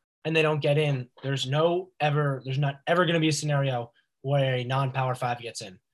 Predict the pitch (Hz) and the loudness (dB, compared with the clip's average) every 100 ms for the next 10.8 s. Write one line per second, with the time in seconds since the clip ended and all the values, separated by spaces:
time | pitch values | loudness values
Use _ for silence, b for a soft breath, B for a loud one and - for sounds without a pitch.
0 | _ 110 107 117 127 151 185 208 - _ | _ -14 -12 -6 0 2 2 0 -4 _
1 | 120 123 156 147 151 135 139 170 - 123 | -6 0 0 0 -2 0 0 -2 -6 -10
2 | 123 131 131 131 123 117 113 - 139 135 | -6 -4 -4 -4 -6 -10 -10 -2 2 0
3 | 123 b b b - 143 175 196 147 175 | -2 b b b -8 2 2 4 4 2
4 | 143 139 143 135 147 151 - 135 - 156 | 2 -2 0 -2 -4 -6 -4 -6 -2 0
5 | 170 - 127 120 b b b _ - 147 | 0 -2 -4 -6 b b b _ 0 2
6 | 151 143 127 123 _ - 160 156 156 175 | 2 0 -2 -10 _ 0 2 2 4 4
7 | 208 190 190 196 190 170 175 170 147 - | 4 4 4 4 2 4 4 2 -4 -16
8 | _ 147 156 165 156 151 151 147 143 151 | _ 0 4 4 2 -4 -2 0 0 6
9 | 233 208 190 180 165 139 147 147 135 127 | 6 6 4 2 0 -4 -2 0 2 0
10 | 135 120 - 131 120 107 113 107 | -2 -6 -6 -6 -6 -8 -12 -12